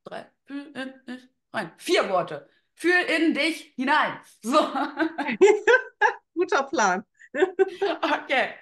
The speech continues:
Speaker 1: Gut, ihr Lieben. Und an der Stelle nochmal die Erinnerung. Liken, teilen, kommentieren, abonnieren, uns gerne auch direkt schreiben, wenn ihr Fragen oder Anmerkungen habt.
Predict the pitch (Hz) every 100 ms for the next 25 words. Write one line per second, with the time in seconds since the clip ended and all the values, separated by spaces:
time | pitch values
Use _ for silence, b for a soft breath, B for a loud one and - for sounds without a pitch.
0 | B B - 403 440 349 302 214 208 -
1 | 294 294 269 311 311 262 262 247 - 226
2 | 269 359 311 285 254 233 240 226 233 -
3 | _ 277 339 330 277 277 339 320 294 277
4 | 277 - 370 392 359 330 349 349 254 262
5 | - - - 370 415 381 359 349 370 320
6 | 285 294 349 359 220 226 294 359 349 294
7 | 311 269 262 262 - 233 233 240 240 233
8 | 240 233 - - 226 240 220 - 208 202
9 | 196 202 208 202 196